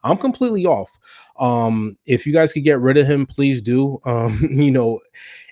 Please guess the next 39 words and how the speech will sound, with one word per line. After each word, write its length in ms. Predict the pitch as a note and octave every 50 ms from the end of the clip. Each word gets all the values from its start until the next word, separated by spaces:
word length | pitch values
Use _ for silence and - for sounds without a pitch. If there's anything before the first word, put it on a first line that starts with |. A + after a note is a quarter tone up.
| _ -
and, 200 | B2 B2 B2 B2
and 160 | A#2 A#2+ A#2
just 240 | C3+ D3+ C#3+ - _ -
add 200 | C3+ C3+ C#3 C#3
whoever 340 | A#2+ C3 B2+ B2+ B2 B2 B2+
you 160 | A#2+ A#2 A2
can. 260 | - - A#2 G#2 G#2
I, 100 | G#2 G#2+ - -
I'm 220 | A2+ G#2+ A2+ G#2+
definitely 360 | G2 A#2 A#2+ B2 - D3 C#3
not 200 | C3 B2+ B2 A#2+
starting 340 | - - - B2 B2 B2 A#2+
him 240 | A2 A#2+ A#2+ A#2+ A#2
at 140 | A2 G#2 -
the 60 | A2+
running 240 | G#2+ A2 A2+ A2+ A2
back 180 | A2+ A2+ -
position 460 | - A2 G2 G#2+ A2+ G#2+ - A#2+ A2 G#2+
and, 140 | G#2 G#2+ G2+
and 180 | A2+ A2 G#2+
at 140 | G#2+ G#2 G#2
the 100 | - G2
flex, 460 | - _ - A#2+ A#2 A#2+ A#2+ - -
unless 340 | A2+ G#2+ G#2 B2+ D3 - -
my 160 | D3 C#3 C3 A2+
team 340 | - - - C3 B2+ B2+ A#2
is 160 | A2 G2+ -
just, 280 | - A2+ G#2+ - -
like, 280 | - A2 G#2 G2 F#2+ _ _
less 360 | - G2+ G#2 G#2+ A2+ - -
than 100 | - A#2+
subpar. 840 | G#2+ - - - B2 A2 - - - - G#2 G#2 A#2 C3+ E3 G3 G#3 - _ _ _ _ _ - - - _ _ _
I'm 160 | - B2 D3
getting 200 | C#3 D3+ C#3 B2
rid 180 | A#2 A#2 A#2 A2+
of 80 | A2 F2
him, 180 | A#2 A2+ A2
like, 380 | G#2 G2 G2 F#2 F2 _ _ _ _ _ _
yesterday. 640 | - G#2 G#2+ A2 G2+ - - - F#2 F2 E2+ E2 -